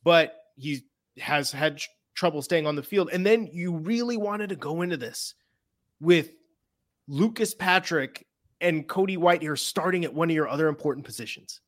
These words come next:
I just, I, I can't, I, I cannot believe that a team that prides itself on the offensive line came into the year with that plan, where you had to rely on Cody Whitehair.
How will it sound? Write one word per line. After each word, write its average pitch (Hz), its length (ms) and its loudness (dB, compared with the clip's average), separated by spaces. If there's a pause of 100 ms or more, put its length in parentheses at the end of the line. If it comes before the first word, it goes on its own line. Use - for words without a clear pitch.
(1400)
I 156 120 4
just, 180 320 4 (320)
I, 143 120 -4 (120)
I 156 80 2
can't, 196 420 4 (220)
I, - 60 -12 (920)
I 151 80 2
cannot 175 760 4 (640)
believe 135 760 0
that 123 440 0 (600)
a 147 100 -4
team 185 720 0 (180)
that 147 480 4 (360)
prides 156 360 2
itself 147 260 0
on 139 120 0
the 135 80 0
offensive 131 440 0
line 120 300 -2
came 135 220 -4
into 127 120 -4
the 117 80 -6
year 117 160 -4
with 107 160 -8
that 95 200 -10
plan, - 260 -18 (1400)
where 131 120 0
you 131 100 2
had 170 220 6
to 170 40 6
rely 151 240 6
on 110 140 -2
Cody 151 360 0
Whitehair. 110 420 -8